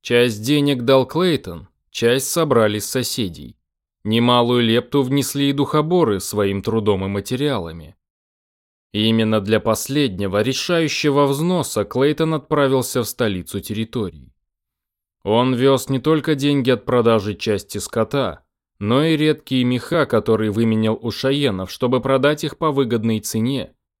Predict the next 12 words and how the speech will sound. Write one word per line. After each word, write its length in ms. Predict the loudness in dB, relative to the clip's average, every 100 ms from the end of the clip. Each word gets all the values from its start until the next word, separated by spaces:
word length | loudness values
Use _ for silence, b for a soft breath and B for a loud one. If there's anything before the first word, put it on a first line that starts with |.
| _
и 140 | -4
купить 440 | -2 -2 0 -2 0
на 120 | -2
все 260 | -2 0 2
вырученные 680 | 2 0 -2 -4 -2 -2 -4
средства 560 | -2 0 0 -2 -4
хорошие 520 | 0 2 2 2 -2
стекла 520 | -4 0 0 0 -2 -2
для 200 | 0 0
окон, 520 | 0 -2 -2 -12 -14 _ _ _ _
грифельные 680 | -2 0 0 0 0 0 0
доски 640 | 2 2 0 -4 -6 -6